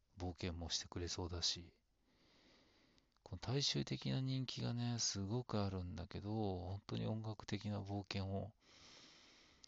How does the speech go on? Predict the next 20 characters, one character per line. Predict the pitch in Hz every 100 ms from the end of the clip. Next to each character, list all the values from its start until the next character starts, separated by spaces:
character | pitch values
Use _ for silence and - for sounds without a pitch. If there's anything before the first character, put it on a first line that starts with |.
| -
し | - -
て | 110
る | 101 98
ん | 87 80
で、 | 82 87 85 82 85 - _ _ _ - - - - _ _ _ _ _ _ _ - -
ま |
あ、 |
そ | - -
こ | 135
が | 139 135
素 | - -
晴 | 113
ら | 113
し | - -
い | 87
よ |
ね。 | 67 98 - - _ _ _ _ _ - - - - - - _ _ _ _ _ _ _ _ _ -
し | - -
か | - 131
も | 123 95